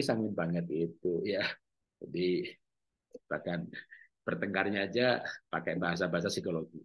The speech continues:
"Kamu ini sanguin banget." Maksudnya, "Kamu tuh jangan berubah ide dong. Kamu tuh ide belum dilakukan, udah berubah, begini, begini." Itu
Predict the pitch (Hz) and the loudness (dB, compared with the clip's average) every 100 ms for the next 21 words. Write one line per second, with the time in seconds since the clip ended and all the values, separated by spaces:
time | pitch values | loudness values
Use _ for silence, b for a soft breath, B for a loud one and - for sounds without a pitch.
0 | _ 95 117 127 95 90 82 80 - - | _ -4 -2 0 -2 -4 -6 -8 -10 -8
1 | 92 147 143 B 240 240 330 277 202 220 | 2 2 2 B 8 12 12 12 12 12
2 | 214 247 277 302 262 190 - - 269 254 | 12 12 12 12 12 10 8 10 10 10
3 | 269 269 254 233 214 208 262 220 180 262 | 6 10 12 12 10 10 8 10 10 10
4 | 269 254 233 277 254 247 202 143 | 12 10 10 6 6 6 4 4